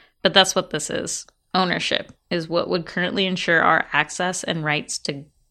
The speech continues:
grow food on the land in this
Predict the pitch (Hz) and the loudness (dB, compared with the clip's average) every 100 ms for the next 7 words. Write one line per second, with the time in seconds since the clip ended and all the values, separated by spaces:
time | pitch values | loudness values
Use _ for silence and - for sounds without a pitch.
0 | _ - 156 160 170 - 160 147 160 - | _ -2 0 0 -2 -6 -4 -4 -8 -16
1 | _ 147 156 165 151 151 139 151 - - | _ -6 -2 -2 -2 -4 -4 -8 -10 -18
2 | _ _ _ _ _ _ _ 170 156 139 | _ _ _ _ _ _ _ -4 -4 -4
3 | 143 | -8